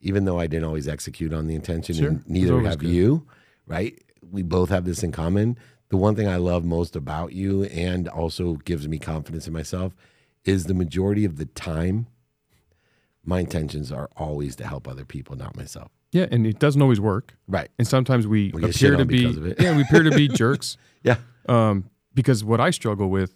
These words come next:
Speaker 2: well, let me just finish the Brittany
Speaker 1: Yeah,
Speaker 2: story 'cause I
Speaker 1: please.
Speaker 2: think it's important that you know this.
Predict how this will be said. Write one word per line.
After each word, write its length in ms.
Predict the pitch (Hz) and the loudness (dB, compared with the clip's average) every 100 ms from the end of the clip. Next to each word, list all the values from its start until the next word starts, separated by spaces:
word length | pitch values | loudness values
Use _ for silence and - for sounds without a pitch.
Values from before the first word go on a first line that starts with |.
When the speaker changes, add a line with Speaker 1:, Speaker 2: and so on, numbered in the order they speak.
| - - | -12 2
Speaker 2:
well, 120 | 117 | 4
let 80 | 151 | 6
me 80 | 139 | 4
just 200 | 120 - | 0 -2
finish 200 | 110 - | -4 -4
the 80 | |
Brittany 280 | 90 95 87 | -4 -4 2
Speaker 1:
Yeah, 80 | 95 | 2
Speaker 2:
story 180 | 90 87 | 2 -2
'cause 120 | 98 | 0
I 40 | 101 | 2
Speaker 1:
please. 40 | |
Speaker 2:
think 140 | 117 | 2
it's 120 | 104 95 | 0 -2
important 300 | 92 98 92 | -2 0 0
that 60 | |
you 80 | 90 | -2
know 200 | 90 98 | 0 0
this. 240 | 92 87 | -2 -4